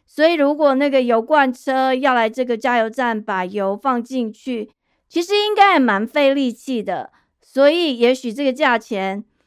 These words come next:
心里就这样，呃，安慰自己，应该还算合理吧。那后来我们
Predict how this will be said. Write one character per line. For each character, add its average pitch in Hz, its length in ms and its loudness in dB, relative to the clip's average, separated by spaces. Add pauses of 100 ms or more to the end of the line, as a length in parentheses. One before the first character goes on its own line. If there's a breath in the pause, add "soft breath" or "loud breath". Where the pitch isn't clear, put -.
(140)
心 330 220 -2
里 285 100 2
就 277 100 0
这 277 100 0
样， 262 300 2 (440)
呃， 220 100 -2
安 262 200 2
慰 277 160 4
自 262 240 -6
己， 196 280 -10
应 262 100 -2
该 285 100 2
还 294 160 0
算 254 260 0
合 202 240 -4
理 214 180 -8
吧。 160 340 -8 (480)
那 302 340 4
后 349 220 4
来 277 200 4
我 247 200 -2
们 214 500 -4